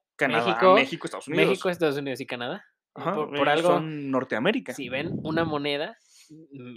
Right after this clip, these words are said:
Speaker 2: aquí un peso mexicano, dice Estados
Speaker 1: Ujú.
Speaker 2: Unidos,
Speaker 1: Mexicanos.
Speaker 2: mexicanos. Entonces, es, es parte, ¿no? O sea, exactamente como tú dices, desinforman, porque hay gente que dice americano. Ah, pues sí, pero ¿de dónde?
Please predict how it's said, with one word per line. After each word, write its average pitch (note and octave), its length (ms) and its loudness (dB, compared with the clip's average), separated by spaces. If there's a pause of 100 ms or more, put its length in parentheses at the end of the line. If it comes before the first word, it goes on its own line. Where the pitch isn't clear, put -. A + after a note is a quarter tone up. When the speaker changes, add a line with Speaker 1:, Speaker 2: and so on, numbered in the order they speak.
Speaker 2:
aquí C3 240 -12
un B2+ 140 -14
peso B2+ 320 -6
mexicano, B2 560 -12
dice B2 240 -14
Estados - 560 -14
Speaker 1:
Ujú. F3+ 100 -8
Speaker 2:
Unidos, E3+ 600 -6
Speaker 1:
Mexicanos. B2+ 580 0 (100)
Speaker 2:
mexicanos. F3 360 -8 (520)
Entonces, B2+ 840 -8
es, C#3 320 -10 (520)
es - 120 -18
parte, G#3 440 -4
¿no? C#3+ 180 -4
O D#3+ 80 -2
sea, C#3+ 300 0 (260)
exactamente E3 560 0
como D3 140 0
tú E3 80 -2
dices, D#3+ 180 -2
desinforman, C#3+ 640 -4 (520)
porque B2 240 -14
hay - 40 -10
gente C#3+ 160 -8
que C3+ 40 -14
dice C3 120 -14
americano. C3 720 -6 (420)
Ah, D3 220 2
pues C3+ 160 -6
sí, G3 100 -8
pero B2 500 -6 (320)
¿de B2+ 200 -2
dónde? E3+ 480 2